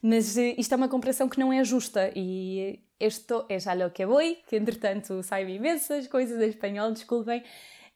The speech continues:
que é toda esta cultura de mostrar a nossa melhor cara nas redes.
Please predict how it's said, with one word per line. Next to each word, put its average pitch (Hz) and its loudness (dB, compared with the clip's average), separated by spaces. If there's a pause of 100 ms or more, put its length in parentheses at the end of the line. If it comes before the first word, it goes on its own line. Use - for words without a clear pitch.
(680)
que 262 6
é 262 12
toda 277 6
esta 254 4
cultura 247 2 (400)
de 226 0
mostrar 285 2
a 294 4
nossa 285 2
melhor 240 4
cara 196 -2
nas 190 -4
redes. 160 -4